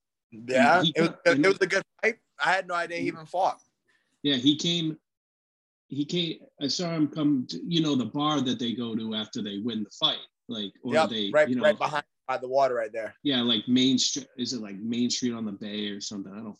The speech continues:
Speaker 2: fucking know.
Speaker 1: Something like that.
Speaker 2: <laughs>
Speaker 1: Yeah,
Speaker 2: Yeah.
Speaker 1: I, I've, after the,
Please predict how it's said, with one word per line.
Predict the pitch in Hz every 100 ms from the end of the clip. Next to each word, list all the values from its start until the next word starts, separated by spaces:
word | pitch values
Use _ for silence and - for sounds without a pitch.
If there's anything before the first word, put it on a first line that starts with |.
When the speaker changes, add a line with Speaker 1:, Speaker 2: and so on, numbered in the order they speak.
| -
Speaker 2:
fucking | 104 101
know. | 98 95 _ _ _ 160
Speaker 1:
Something | 156 131 127
like | -
that. | 117 -
Speaker 2:
<laughs> | _ _ _ _ _
Speaker 1:
Yeah, | 135 123
Speaker 2:
Yeah. | 131 139 151 135
Speaker 1:
I, |
I've, | 156 - - _
after | 123 120 123 - -
the, | 117 113 107